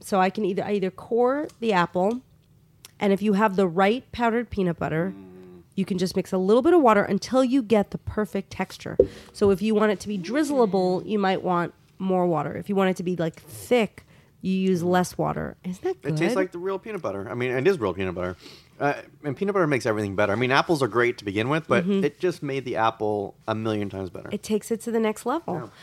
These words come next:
Speaker 1: And so, like, a nice big apple, I like a Fuji apple, probably has, like, you know, a hundred and twenty calories for a big apple.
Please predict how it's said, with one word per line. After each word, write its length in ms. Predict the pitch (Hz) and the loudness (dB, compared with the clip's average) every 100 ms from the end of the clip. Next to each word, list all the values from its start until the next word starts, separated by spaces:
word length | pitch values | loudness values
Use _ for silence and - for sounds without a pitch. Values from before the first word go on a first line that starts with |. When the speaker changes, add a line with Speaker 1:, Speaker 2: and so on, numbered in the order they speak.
| - - | -20 -6
Speaker 1:
And 140 | 240 | -2
so, 180 | 262 254 | 4 4
like, 160 | 240 240 | 4 2
a 80 | 262 | 2
nice 240 | 294 311 | 2 0
big 400 | 190 196 208 196 - | -4 6 6 6 2
apple, 260 | 175 165 | 0 2
I 80 | 170 | 2
like 200 | 180 170 | 2 0
a 40 | |
Fuji 340 | 175 180 165 165 | -2 -2 0 0
apple, 300 | 156 - 156 | 0 -2 -6
probably 440 | - 175 165 180 | 0 0 2 2
has, 380 | 165 165 160 151 | 2 2 0 -2
like, 280 | 160 156 196 | -4 -4 -4
you 60 | 175 | -4
know, 160 | 160 | -2
a 40 | 156 | 0
hundred 320 | 175 165 160 | 0 0 0
and 200 | 160 151 | -2 -4
twenty 240 | - 165 | -4 -4
calories 540 | 156 170 156 151 151 - | -2 0 2 0 -2 -4
for 120 | 156 | -8
a 60 | 165 | -2
big 240 | 175 156 | -2 0
apple. 420 | 160 165 156 160 | -4 -6 -4 -4